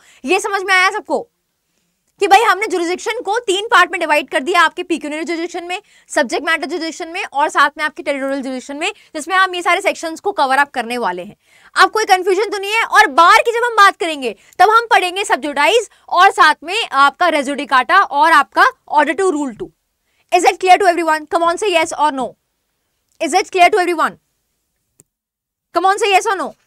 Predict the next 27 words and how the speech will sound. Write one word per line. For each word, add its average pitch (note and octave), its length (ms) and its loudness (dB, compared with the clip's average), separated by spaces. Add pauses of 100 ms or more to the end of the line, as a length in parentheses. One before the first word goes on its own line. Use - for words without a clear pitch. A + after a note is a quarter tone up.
(960)
तो G#4 80 0
स्टार्ट G4+ 380 2
करते - 260 -2
हैं A4 180 -2
अपना F#4 480 0
सबसे - 360 -2
पहले D4+ 400 -2
pecuniary E4+ 640 -4
jurisdiction G#3 540 -12
से, - 140 -20 (400)
ठीक F4 120 -4
है? D4 120 0 (160)
सबसे F#4+ 280 -2
पहले G#4+ 180 0
हम G4+ 160 2
बात D#4 280 2
करेंगे D4+ 460 -4 (200)
pecuniary E4+ 440 -2
jurisdiction D4+ 500 -8
की, D#4+ 60 -6
जिसको C#4+ 300 -6
हम D4+ 200 -6
कहते B3+ 280 -8
हैं C4 200 -8 (380)
monetary D4+ 480 -2
jurisdiction G3 420 -10
भी। E3+ 160 -20